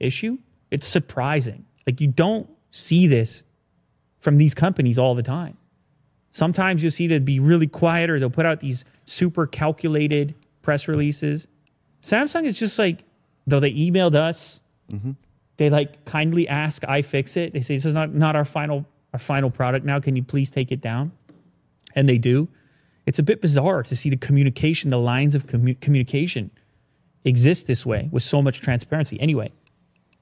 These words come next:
Speaker 1: basically what Samsung's saying here is, "Hey, it's not our final product. It's not our retail product. So the teardown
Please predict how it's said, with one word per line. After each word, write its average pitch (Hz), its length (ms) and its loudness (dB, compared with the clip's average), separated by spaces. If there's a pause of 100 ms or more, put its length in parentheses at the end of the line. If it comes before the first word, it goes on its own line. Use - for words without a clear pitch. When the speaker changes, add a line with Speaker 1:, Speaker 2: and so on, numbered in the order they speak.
(160)
Speaker 1:
basically 220 300 2
what 196 100 6
Samsung's 185 400 2
saying 147 320 2
here 143 300 2
is, 120 520 -4
"Hey, 135 520 0 (300)
it's - 140 -12
not 147 200 0
our 143 100 2
final 131 380 -2
product. 117 360 -4
It's 127 120 -8
not 131 100 -2
our 131 80 0
retail 123 460 -4
product. 110 560 -8 (240)
So 120 420 -2 (540)
the 123 80 0
teardown 135 720 -2